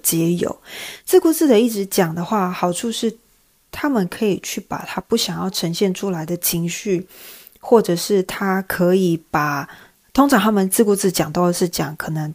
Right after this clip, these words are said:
其他人的事情会多一点。他可以把自顾自一直讲，那主要就是隐藏自己的内在的，有的时候是一种紧张的氛围，或者是一些不安，或者是，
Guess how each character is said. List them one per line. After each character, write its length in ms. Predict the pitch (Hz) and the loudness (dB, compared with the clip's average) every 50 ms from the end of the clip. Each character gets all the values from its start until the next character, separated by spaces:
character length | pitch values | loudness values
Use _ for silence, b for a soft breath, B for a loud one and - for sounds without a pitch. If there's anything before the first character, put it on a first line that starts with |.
| - - | -8 -2
其 220 | - - - 185 | 0 0 2 2
他 200 | - - 220 220 | 2 2 2 2
人 200 | 220 185 143 147 | 2 0 -2 -4
的 80 | 156 147 | -4 -4
事 180 | - - 190 | -2 -2 -2
情 180 | 170 - 160 160 | -2 -2 -6 -4
会 140 | - - 170 | -2 -2 -2
多 460 | 170 - - 185 160 160 160 165 - _ _ _ | 0 4 4 4 4 4 0 -4 -8 _ _ _
一 140 | _ - 180 | _ -4 -4
点。 260 | 180 - - - - - _ B B B B B B B B B B B B B B B _ _ _ _ _ _ _ _ _ | -2 -2 -4 -6 -6 -8 _ B B B B B B B B B B B B B B B _ _ _ _ _ _ _ _ _
他 80 | - 302 | -6 -6
可 160 | 302 - 277 | -2 2 2
以 60 | 247 | 2
把 260 | 240 240 160 143 143 156 | 2 0 -4 -8 -8 -8
自 200 | - - 233 233 | 0 2 2 2
顾 160 | 233 202 196 | 2 0 -4
自 260 | 190 - 226 220 - | -4 -4 -4 -4 -2
一 100 | - 262 | 0 0
直 160 | 214 208 196 | 0 0 -2
讲， 320 | 190 - 190 165 135 170 - _ - | -2 -2 -2 -4 -4 -6 -10 _ -4
那 300 | 196 202 185 175 175 185 - | -2 -2 -2 -2 -4 -8 -12
主 160 | - - 165 | -10 -6 -6
要 180 | 165 175 185 190 | -4 -2 -4 -4
就 120 | 196 202 | -4 -4
是 160 | 196 208 196 | -2 -2 -2
隐 200 | - - 190 180 | 0 0 0 -2
藏 220 | 175 - 180 170 170 | -2 -2 -2 -2 -2
自 140 | - 208 | -2 -4
己 120 | 180 170 165 | -4 -2 -2
的 120 | 165 165 170 | -2 -2 0
内 180 | 180 180 185 | 0 0 0
在 220 | 175 - 185 175 170 | 0 0 -2 -2 -2
的， 160 | 170 165 165 | -2 -4 -4
有 160 | - 175 170 | -2 -2 -2
的 140 | 165 175 170 | -2 -2 -2
时 100 | - - | -2 -2
候 60 | 180 | -4
是 140 | 175 185 185 | -2 -2 -2
一 100 | 180 175 | -2 -2
种 220 | 170 - 165 165 170 | -2 -2 -4 -4 -4
紧 180 | - 160 160 | -6 -6 -6
张 180 | 165 - 180 196 | -4 -4 -4 -2
的 120 | 208 190 | -2 -4
氛 340 | 175 - - 220 185 165 165 - | -4 -2 -2 -2 -2 -2 -4 -6
围， 360 | - - - - - 233 226 | -6 -6 -6 -6 -8 -10 -8
或 140 | - - 190 | -8 -6 -6
者 100 | 190 180 | -4 -6
是 220 | 180 - - 185 190 | -6 -6 -6 -4 -4
一 160 | 185 185 185 | -2 -2 -2
些 160 | 185 - 185 | -2 -4 -4
不 160 | 180 - - - - | -4 -4 -6 -4 -4
安， 320 | 240 240 233 240 247 240 - b b b b b b b b b | -4 -6 -6 -6 -10 -12 -16 b b b b b b b b b
或 220 | - - 233 202 | 0 2 2 2
者 180 | 185 175 165 165 | 2 0 -2 -4
是， 1160 | - - - - 208 196 190 185 180 175 175 170 170 160 165 160 160 143 - - - - - | -4 -6 -4 -2 0 2 4 4 4 4 2 2 2 0 0 0 -2 -2 -4 -6 -6 -8 -10